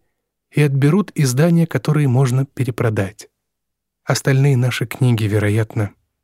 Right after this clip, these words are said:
пропадут. Но пока они по-прежнему стоят в нашем доме и в офисе Ирва.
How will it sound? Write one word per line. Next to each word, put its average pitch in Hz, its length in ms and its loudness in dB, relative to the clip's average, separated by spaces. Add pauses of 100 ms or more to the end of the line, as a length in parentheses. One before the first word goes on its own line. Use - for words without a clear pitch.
(240)
пропадут. 110 680 -4 (1080)
Но 165 180 4
пока 214 380 0
они 156 200 2
по-прежнему 135 680 0
стоят 135 420 0
в 117 80 -4
нашем 117 380 -2
доме 110 340 -2 (800)
и 117 160 0
в 107 120 0
офисе - 460 -2
Ирва. 98 520 -4